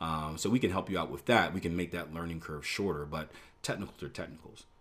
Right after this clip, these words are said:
Uh, the most important thing is the belief, and that's, that's, that's hats off to the community. I wouldn't even say that's myself or Greystone. That's the community.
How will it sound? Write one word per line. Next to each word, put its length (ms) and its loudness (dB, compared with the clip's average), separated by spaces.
Uh, 260 -4
the 60 -4
most 240 4
important 340 -4
thing 140 0
is 120 -2
the 260 -4
belief, 540 4
and 120 2
that's, 560 8
that's, 580 0
that's 200 2
hats 340 2
off 160 6
to 80 0
the 60 0
community. 460 6
I 40 6
wouldn't 220 2
even 100 2
say 160 4
that's 400 2
myself 600 0
or 80 4
Greystone. 480 4
That's 160 0
the 100 -6
community. 500 4